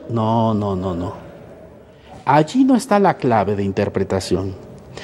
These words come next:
Esos son los símbolos que debemos nosotros decodificar para poder entender el profundo significado de todo lo acaecido en la cima del Calvario.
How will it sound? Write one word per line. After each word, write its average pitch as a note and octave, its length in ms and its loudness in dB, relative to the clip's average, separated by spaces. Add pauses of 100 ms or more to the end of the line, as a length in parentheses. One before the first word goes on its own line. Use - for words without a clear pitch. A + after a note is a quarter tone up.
(340)
Esos D#4 320 4
son E4 240 6
los D4 160 4
símbolos D#4 1120 4
que G3 160 4
debemos F#3+ 480 4
nosotros F3 560 2
decodificar D#3 1080 2 (460)
para C3+ 400 4
poder D3+ 320 6
entender D3 800 2
el C#3+ 180 6
profundo A#3 640 2
significado C#3 920 2 (420)
de D3 160 4
todo F3+ 260 4
lo D3+ 120 4
acaecido B2 880 2 (280)
en A#2 140 -2
la A#2 140 4
cima D3 320 0
del G#2+ 160 0
Calvario. G2+ 560 0